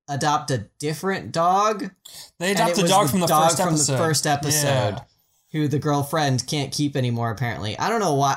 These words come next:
Speaker 1: like, I don't know. They didn't like that dog. I don't know why they want another dog, and I don't know why they think having a dog will make them good parents. Anyway,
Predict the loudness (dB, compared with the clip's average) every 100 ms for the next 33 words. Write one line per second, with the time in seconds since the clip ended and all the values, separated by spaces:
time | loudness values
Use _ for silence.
0 | -2 -4 -2 -2 -2 -2 0 0 -2 -4
1 | _ _ -20 _ _ -2 0 2 2 2
2 | 2 2 2 2 2 0 0 0 0 0
3 | 0 0 0 2 2 2 0 -2 0 0
4 | 2 2 2 -2 -2 0 0 0 0 0
5 | 0 0 -2 -4 -4 -4 -4 -4 -4 -4
6 | -4 -2 0 0 -2